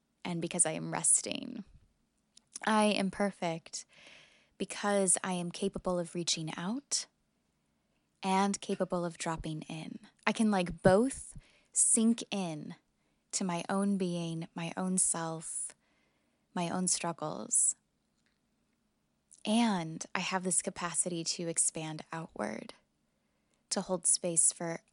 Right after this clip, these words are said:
others' struggles and growth and healing. And that's what I mean by perfect. And I know that you might be listening and think, like, "Okay,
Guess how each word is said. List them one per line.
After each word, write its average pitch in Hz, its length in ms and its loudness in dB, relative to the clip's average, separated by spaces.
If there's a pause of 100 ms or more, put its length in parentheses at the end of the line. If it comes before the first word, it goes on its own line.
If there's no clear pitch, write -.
others' - 800 0
struggles - 880 0
and 175 160 -4
growth - 540 -6
and 202 120 -6
healing. - 600 -8 (1600)
And 214 160 0
that's 247 220 4
what 240 100 2
I 208 120 4
mean 175 220 0
by 165 120 -4
perfect. - 720 -12 (840)
And 233 120 6
I 233 80 10
know 247 180 10
that 240 220 6 (240)
you 226 100 2
might 196 180 4
be 185 120 -2
listening 180 320 0
and 170 120 -2
think, 165 180 -4
like, 160 180 -4 (520)
"Okay, 156 320 -2